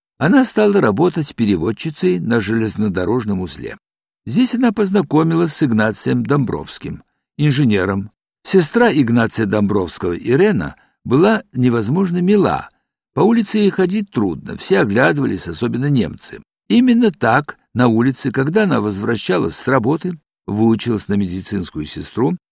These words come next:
с ней познакомился Вацлав Шмидт, по матери словак, по отцу немец, по должности помощник начальника тюрьмы. Он ходил за Иреной два года,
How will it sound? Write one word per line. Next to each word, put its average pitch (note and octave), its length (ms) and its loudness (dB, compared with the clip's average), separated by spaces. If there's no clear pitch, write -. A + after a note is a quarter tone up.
с - 140 -16
ней A#3+ 200 4
познакомился F#3+ 960 0
Вацлав C#3 480 -4
Шмидт, - 540 -4
по G2+ 100 -2
матери B2+ 360 0
словак, A2 500 -4
по - 140 -8
отцу - 340 -6
немец, G2+ 600 -2
по G#2+ 120 2
должности D#3 680 0
помощник D3 600 0
начальника D#2 640 -6
тюрьмы. E2 460 -6
Он F#3+ 240 4
ходил D3 400 2
за A#2+ 200 2
Иреной D3+ 500 2
два B2 260 0
года, F2+ 480 -2